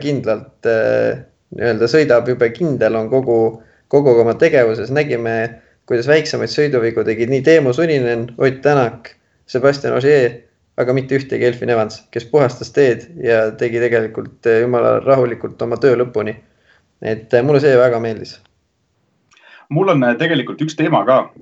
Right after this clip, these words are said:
Speaker 2: äh, kus ma tahaksin hea meelega sinu arvamust, Mikko. Mind on see isiklikult juba, juba pikemat aega natukene häirinud ja häirimise põhjus on siis see, et,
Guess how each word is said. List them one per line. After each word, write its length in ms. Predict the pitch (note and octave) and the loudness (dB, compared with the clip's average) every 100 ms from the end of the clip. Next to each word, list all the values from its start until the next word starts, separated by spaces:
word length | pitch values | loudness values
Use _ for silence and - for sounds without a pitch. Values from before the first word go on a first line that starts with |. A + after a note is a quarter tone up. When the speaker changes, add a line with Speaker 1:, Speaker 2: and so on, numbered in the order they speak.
| - | -14
Speaker 2:
äh, 460 | F#2 F#2 F#2 F2 F2 | -10 -8 -10 -12 -14
kus 240 | A2 A2 - | -14 -14 -10
ma 80 | A2 | -2
tahaksin 320 | D3 C#3 G#2 B2+ | 0 0 -2 0
hea 80 | C3 | 2
meelega 240 | A#2+ A2 F#2 | 2 0 -4
sinu 220 | C3+ B2 | -2 2
arvamust, 400 | D#3 G#2+ F2+ - | 2 0 -6 -12
Mikko. 320 | G2 - F2+ F2 | -12 -8 -8 0
Mind 420 | C#3+ E3+ B2 - - | 0 2 -2 -4 -10
on 280 | G#2+ G#2+ G2+ | -8 -8 -10
see 160 | A2 A#2+ | -6 -2
isiklikult 500 | C#3+ A#2+ G2+ - F#2 | -2 -2 -6 -14 -12
juba, 220 | G2 G2+ G2 | -4 0 0
juba 200 | G#2 G#2+ | 2 0
pikemat 420 | D#3 D#3 G#2+ G#2 | 0 0 -2 2
aega 220 | D#3 B2+ | 2 2
natukene 400 | A#2+ C#3 - G#2 F#2+ | 0 -4 -8 -6 -4
häirinud 560 | C#3 F#3+ C3 G2 F2 D#2 _ _ _ G2 | -4 -2 -4 -4 -10 -14 _ _ _ -2
ja 180 | G2+ G2 F#2+ F2+ - _ | 2 2 0 -4 -8 _
häirimise 520 | - D3+ C#3+ G2+ G#2 G2+ | -2 2 2 -2 -8 -8
põhjus 300 | D#3+ D3 G#2+ | -6 -6 -6
on 80 | G2 | -12
siis 160 | F#2 | -10
see, 240 | - C3+ A2 | -6 -4 -4
et, 80 | - | -8